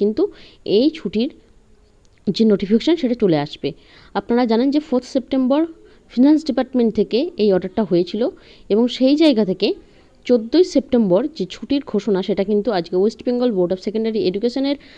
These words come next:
অফিসিয়াল নোটিশ দিয়ে দিয়েছে। এরপর কিন্তু প্রাইমারি সেকশন থেকে শুরু করে এসএসকে, এমএসকে প্রত্যেকের জন্যই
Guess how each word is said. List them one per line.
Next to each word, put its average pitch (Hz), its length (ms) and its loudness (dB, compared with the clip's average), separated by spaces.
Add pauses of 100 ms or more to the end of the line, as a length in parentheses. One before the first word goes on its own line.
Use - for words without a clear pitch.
(420)
অফিসিয়াল 302 480 2 (400)
নোটিশ 226 260 2
দিয়ে 202 180 4
দিয়েছে। 208 380 2 (260)
এরপর 208 260 -2
কিন্তু 233 200 -2
প্রাইমারি 196 360 2
সেকশন 254 360 -4
থেকে 254 160 -6
শুরু 220 220 -8
করে 240 160 0
এসএসকে, - 360 -6
এমএসকে 202 260 -2
প্রত্যেকের 208 420 -4
জন্যই 190 340 0